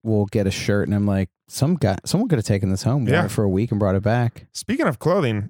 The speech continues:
Speaker 2: I should bring up my tank top I'm
Speaker 1: You
Speaker 2: in right
Speaker 1: should.
Speaker 2: now.
Speaker 1: I th-, I thought about this when I looked at it.
Speaker 2: So, uh, when I was sixteen, I had a little bit of a Eminem hair going on. Maybe we can put the picture on Instagram.
Speaker 1: Yeah, we could do that.
Speaker 2: And, uh, I got my driver's license with this, like, big blonde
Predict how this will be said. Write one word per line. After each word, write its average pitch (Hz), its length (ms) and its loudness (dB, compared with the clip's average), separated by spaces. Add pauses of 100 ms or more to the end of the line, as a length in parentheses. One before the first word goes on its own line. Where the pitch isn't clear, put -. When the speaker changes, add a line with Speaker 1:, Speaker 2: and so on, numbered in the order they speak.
Speaker 2:
I 151 80 0
should 208 220 0
bring 175 160 2
up - 80 -4
my 110 100 0
tank 139 260 0
top 95 200 -2
I'm 98 100 0
Speaker 1:
You 131 80 2
Speaker 2:
in 139 60 2
right - 60 -2
Speaker 1:
should. 202 180 2
Speaker 2:
now. - 100 -2
Speaker 1:
I 147 60 2
th-, 131 140 -2
I 151 140 2
thought 151 280 -2
about 123 260 -2
this 98 320 -2
when 110 140 2
I 107 40 2
looked 117 220 -2
at 82 120 0
it. - 20 -4
Speaker 2:
So, 135 400 0 (520)
uh, 131 420 0
when 147 200 0
I 156 100 2
was 208 160 0
sixteen, 139 800 0
I 117 120 2
had 113 420 0
a 139 100 0
little 127 220 0
bit 123 140 0
of 110 100 0
a 113 240 2
Eminem 117 420 2
hair 110 520 0
going 139 160 -2
on. 147 160 0
Maybe 202 160 0
we 254 80 -4
can 208 100 -6
put 175 160 -2
the - 60 -6
picture 143 260 -2
on 110 80 0
Instagram. 95 460 -2 (100)
Speaker 1:
Yeah, 151 120 -2
we 143 100 -2
could 120 80 -2
do 90 100 -4
that. 80 140 -2
Speaker 2:
And, 131 400 2
uh, 117 760 2
I 123 140 -2
got 127 200 0
my 131 120 0
driver's 120 420 0
license 104 380 0
with 101 100 -2
this, 107 220 -2
like, 98 320 -6
big 131 500 -2
blonde 107 800 2